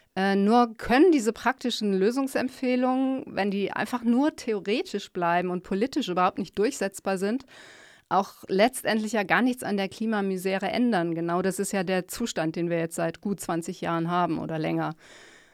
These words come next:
Ja, und auf der anderen Seite hat die Entwicklung in den letzten dreißig Jahren gezeigt, dass dieser grüne Kapitalismus letztendlich auch keine Lösung ist. Der entwickelte sich ja letztendlich parallel zu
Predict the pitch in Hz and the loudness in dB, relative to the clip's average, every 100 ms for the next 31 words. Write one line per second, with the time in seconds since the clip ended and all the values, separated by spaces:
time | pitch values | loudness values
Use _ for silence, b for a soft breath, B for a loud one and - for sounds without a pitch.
0 | B _ - 175 196 202 180 170 180 190 | B _ -4 4 6 8 4 6 4 4
1 | 233 233 202 202 208 214 226 214 202 208 | 4 2 2 2 2 0 -2 0 -2 -4
2 | 202 180 180 196 233 226 214 190 185 170 | -4 -4 -6 -4 -2 0 0 0 0 -2
3 | - - 233 226 202 185 214 - 220 214 | -6 -2 0 0 0 0 0 -2 -4 2
4 | 196 208 214 202 - 196 202 - - 180 | 2 2 0 -4 -2 0 0 -2 -10 -10
5 | - 185 180 165 202 214 214 196 190 - | -6 -2 -2 -2 0 0 0 -4 -6 -4
6 | 175 165 196 220 220 - 170 180 - - | -4 -4 -2 -2 -2 -2 -2 -2 -4 -6
7 | 170 202 220 - 220 - - 175 170 165 | -4 -4 -4 -2 -2 -4 -4 -2 0 0
8 | 160 165 160 160 - 160 - - _ 180 | -2 -2 -2 -4 -4 -8 -12 -18 _ -2
9 | 180 180 - 196 190 214 247 226 208 208 | 2 2 0 -4 0 4 4 4 2 2
10 | 208 190 - - - 196 202 - 190 190 | 4 4 4 0 -4 -2 -4 -2 0 2
11 | 175 190 214 214 - 196 185 175 | 4 6 4 4 0 0 0 0